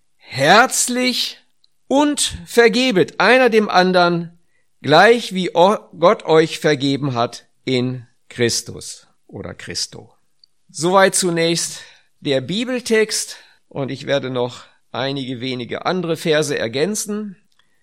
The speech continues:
Aber es ist einfach so schön, dieses Wort Gottes auf uns wirken lassen zu dürfen. In Sonderheit diese Verse,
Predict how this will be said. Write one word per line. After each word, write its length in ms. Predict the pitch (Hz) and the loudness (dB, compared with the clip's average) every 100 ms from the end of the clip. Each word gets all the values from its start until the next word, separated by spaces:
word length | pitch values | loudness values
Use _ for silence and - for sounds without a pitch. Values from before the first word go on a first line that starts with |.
| _ _ _ - | _ _ _ -2
Aber 140 | 151 | 2
es 120 | 165 202 | 2 0
ist 140 | - | -2
einfach 520 | 180 190 175 160 - - _ _ _ | -2 -2 0 -2 -2 -16 _ _ _
so 480 | 175 120 160 254 254 | -10 -4 -2 -2 -2
schön, 720 | - - 190 117 90 90 110 _ _ _ - | -4 2 2 2 -2 -10 -20 _ _ _ -16
dieses 600 | 127 208 233 240 226 175 | -6 -6 -4 -4 -4 -2
Wort 300 | 175 170 175 | -2 -2 -2
Gottes 640 | 170 180 165 - - _ _ - | -2 0 -4 -4 -8 _ _ 0
auf 240 | 156 151 | 0 0
uns 340 | - 151 139 | -8 -8 -6
wirken 320 | 127 143 139 113 | -2 -2 -2 -4
lassen 340 | 98 104 92 | -4 -4 -10
zu 200 | - 95 | -12 -12
dürfen. 500 | 92 85 - 95 98 _ - | -12 -12 -14 -20 -20 _ -8
In 180 | 160 160 | -6 -4
Sonderheit 960 | 180 233 247 214 185 180 180 - - _ _ | -2 -2 0 0 2 2 2 -4 -12 _ _
diese 840 | - 151 180 160 170 156 143 - _ | -18 -10 -8 -4 0 2 0 -6 _
Verse, 840 | - 180 190 220 196 208 202 180 | -12 -4 0 0 0 -2 -2 -8